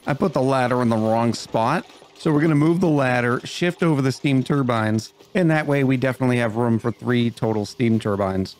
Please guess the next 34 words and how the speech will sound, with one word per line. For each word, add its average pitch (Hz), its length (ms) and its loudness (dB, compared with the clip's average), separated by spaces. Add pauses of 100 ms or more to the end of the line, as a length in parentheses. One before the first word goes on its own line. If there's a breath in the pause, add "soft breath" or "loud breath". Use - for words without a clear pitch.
(140)
Now 220 120 2
we 220 100 4
may 233 160 4
not 165 220 0
need 165 200 2
'em, 175 200 2
but 156 300 0
the 160 120 -2
empty 151 240 0
space 117 380 -2
was 101 80 -10
bothering 135 480 0
me. 135 260 0 (300)
So 185 180 0
I 196 140 2
had 185 120 0
this 143 220 -2
rail 131 220 2
system 131 360 -4
sort 127 220 -2
of 107 80 -2
messed 120 340 0
up. 123 240 -2 (480)
So 151 120 -2
I 170 100 0
have 202 140 -2
to 165 80 -4
get 135 160 -2
in 131 120 0
here 123 360 0
and 117 360 0
repoint 131 840 -2
that 107 180 -2
shutoff. 104 500 0